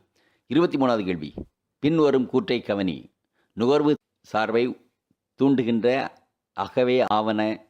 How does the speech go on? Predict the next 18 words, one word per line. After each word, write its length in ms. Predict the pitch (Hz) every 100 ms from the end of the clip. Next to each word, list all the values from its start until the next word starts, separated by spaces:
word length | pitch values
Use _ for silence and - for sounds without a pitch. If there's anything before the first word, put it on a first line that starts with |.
| _
காரணிகளாவனை. 720 | 98 104 101 95 90 90 80 - _ _ _ _ _ _
ஒன்று, 260 | 117 120 107 _ _ _ -
முன்னெச்சரிக்கை 640 | 113 135 127 - 117 101 113
நோக்கம். 540 | 110 - 113 107 - _
இரண்டு, 380 | - 110 117 104 95
நீ-, 140 | 87 -
நீர்மைத்தன்மை 800 | 92 98 113 123 - 104 104 95
நோக்கம். 540 | 101 - 101 95 - _ _ _ _ _
மூன்று, 340 | - 123 107 104
பேராசை 440 | 107 117 120 117
நோக்கம். 580 | 110 104 - 104 98 104 _ _ _ -
நான்கு, 320 | 107 113 95
தலையிடா 480 | 95 104 113 110 -
கொள்கை. 380 | 92 90 80 76
மேற்காணும் 400 | 120 - 123 107
கூற்றுகளில் 400 | 107 92 110 107
சரியானவற்றை 460 | 98 113 110 104
தேர்ந்தெடுக்க. 600 | 92 95 92 85 95 78